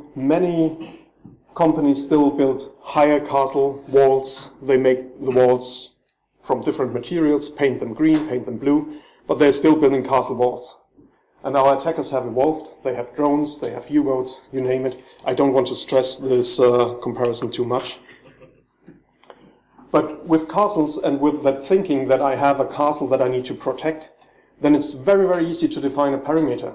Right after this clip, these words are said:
It's very easy to define the castle wall that I need. And for some kind of C-level employees in the last few years, this seemed to have been, uh, an easy way to feel good about security. But enterprise networks,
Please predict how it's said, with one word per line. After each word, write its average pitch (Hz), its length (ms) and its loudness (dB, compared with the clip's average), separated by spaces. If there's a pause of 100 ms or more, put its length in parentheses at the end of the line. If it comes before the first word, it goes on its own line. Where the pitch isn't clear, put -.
(160)
It's - 140 -8
very 160 200 4
easy 151 200 0
to 143 120 -2
define 139 640 2
the 139 120 2
castle 131 340 0
wall 135 280 2
that 131 100 0
I 123 100 0
need. 131 320 -4 (560)
And 139 260 4
for 147 160 0
some 160 380 2
kind 147 260 2
of 139 120 -2
C-level 143 480 0
employees 131 520 -4
in 139 100 -2
the 123 100 -4
last 135 280 0
few 139 120 -6
years, 131 560 -4 (100)
this - 480 -2 (300)
seemed - 380 -2
to 131 100 0
have 127 280 -4
been, 147 360 -6
uh, 127 440 -4
an 147 120 -2
easy 139 260 -4
way 131 360 4
to - 520 2 (260)
feel 143 260 2
good 147 180 4
about 123 240 2
security. 147 500 -2 (960)
But - 200 0
enterprise 147 440 2
networks, 139 560 -2